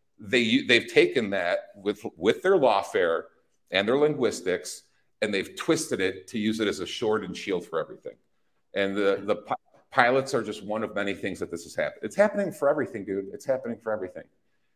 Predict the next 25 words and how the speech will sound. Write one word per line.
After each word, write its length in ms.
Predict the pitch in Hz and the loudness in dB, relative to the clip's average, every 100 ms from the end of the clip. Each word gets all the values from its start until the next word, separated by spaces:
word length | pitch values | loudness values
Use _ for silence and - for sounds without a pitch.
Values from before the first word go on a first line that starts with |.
| _ 101 | _ 4
Uh, 180 | 95 104 | 6 6
it's, 440 | 101 - - - _ _ _ _ _ - | 2 -4 -16 -20 _ _ _ _ _ -10
and 100 | - | -6
it's 140 | 120 139 | -4 -2
not 200 | 131 131 | -2 2
good. 260 | 127 98 - - | 2 2 -4 -12
It's 200 | 113 - | -10 -2
not 200 | 123 110 | -2 0
good 120 | 110 | -2
at 80 | 92 | 0
all. 300 | 87 78 - - | -2 -4 -10 -6
It, 200 | 90 - - - | -2 -2 -4 -2
uh, 400 | 92 90 82 - - _ _ _ - | 0 2 0 -2 -14 _ _ _ -12
it's, 400 | - 92 - - 104 | -6 -6 -6 -8 -4
it's 200 | 98 120 | -2 2
not, 340 | 120 120 - | 4 4 0
it's 160 | 110 131 | -2 4
not 160 | 147 | 4
a 40 | 147 | 4
country 400 | - 127 131 113 | 2 0 2 2
that's 300 | 110 - - | 2 -2 -2
serious 560 | 110 107 101 - - - | 2 4 2 -2 -10 -10
about 400 | 90 87 87 - - 76 | -2 0 0 -4 -8 -8
achieving 520 | - 110 95 87 76 | -4 -4 -2 -4 -6
greatness. 560 | 80 85 76 71 - | -2 -4 -4 -10 -14